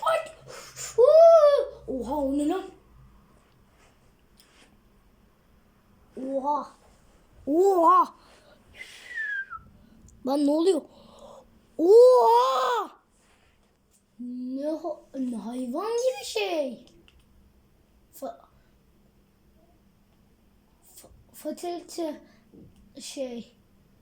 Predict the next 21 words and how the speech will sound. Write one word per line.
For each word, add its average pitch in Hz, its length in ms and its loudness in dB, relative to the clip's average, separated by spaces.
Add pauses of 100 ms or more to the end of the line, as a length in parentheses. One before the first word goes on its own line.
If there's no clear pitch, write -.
(220)
Fatality 320 600 -12
blow. 254 600 -12
Fatal 349 320 -6
blow. 262 360 -12 (1080)
Ya 220 120 -8
ben 269 240 -6
bunun 269 140 -4
ikini 277 320 -8
de 262 40 -8
yapamadık. 220 520 -12
Buna 277 240 -10
balyoz 269 420 -10
vuralım. 208 320 -14 (680)
Ya 359 180 -2
hak. 403 720 -6 (2000)
İşte 254 440 -6
güç 233 560 -6 (420)
bende. 494 840 -4
Oha, 233 480 -8
o 247 160 -4
ne? 247 140 -6